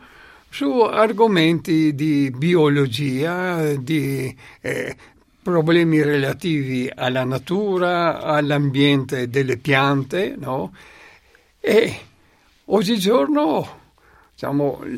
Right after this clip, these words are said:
la grande sollecitazione riguarda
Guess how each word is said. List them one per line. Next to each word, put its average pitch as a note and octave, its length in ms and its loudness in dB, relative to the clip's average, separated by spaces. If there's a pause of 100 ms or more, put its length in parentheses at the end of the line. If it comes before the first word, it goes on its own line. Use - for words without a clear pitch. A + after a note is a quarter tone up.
la F3+ 160 0
grande E3 680 2
sollecitazione A3+ 1600 -2 (200)
riguarda F#3 880 -2